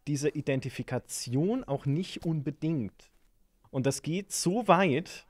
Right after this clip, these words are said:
äh, dass ich sogar sagen würde, auch ein Elden Ring, in dem ich ja wirklich nur niemand bin, ist für mich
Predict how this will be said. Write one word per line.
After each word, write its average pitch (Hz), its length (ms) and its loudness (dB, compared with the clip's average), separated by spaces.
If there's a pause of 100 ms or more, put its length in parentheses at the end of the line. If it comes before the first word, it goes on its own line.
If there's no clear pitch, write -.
(260)
äh, 139 300 6
dass 131 240 2
ich - 120 -4
sogar 120 280 6
sagen 143 460 4
würde, 131 460 4 (380)
auch 139 280 6
ein 117 160 4
Elden 208 420 4
Ring, 101 240 2 (220)
in 123 140 2
dem 139 140 6
ich 127 100 2
ja 113 220 6
wirklich 226 460 2
nur 175 600 4 (260)
niemand 143 640 8
bin, 170 420 8 (880)
ist - 260 6
für 139 140 6
mich 175 520 4